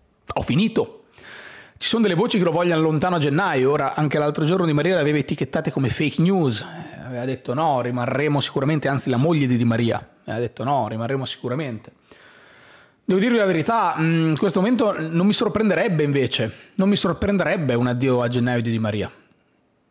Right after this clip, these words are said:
per andare magari su altri profili. Perché? Perché in questo momento Di Maria non è titolare della Juventus. Cioè, noi ci siamo immaginati tutta estate di poter giocare con quel tridente Vlahovic, Chiesa, Di Maria, e probabilmente non vedremo mai.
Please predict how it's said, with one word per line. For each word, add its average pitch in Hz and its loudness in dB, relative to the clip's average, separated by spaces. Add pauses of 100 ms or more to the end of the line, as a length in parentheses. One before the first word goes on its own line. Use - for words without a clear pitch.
(140)
per 123 -2
andare 147 0
magari 143 0
su - -2
altri 123 -4
profili. 120 -2 (560)
Perché? 139 -2
Perché 151 -2
in 156 0
questo 170 -2
momento - -4
Di 139 -6
Maria 170 -2 (680)
non 127 -4
è - -2
titolare 139 -2
della 113 0
Juventus. 104 -4 (320)
Cioè, 151 -2
noi 202 2
ci - -2
siamo 147 0
immaginati 151 2
tutta 170 0
estate 160 0
di 156 0
poter 135 -2
giocare 139 -4
con 131 -2
quel 131 0
tridente 127 0
Vlahovic, 127 0
Chiesa, 143 0
Di 120 0
Maria, 107 2
e - -14
probabilmente 202 0
non 151 0
vedremo 143 2
mai. 110 0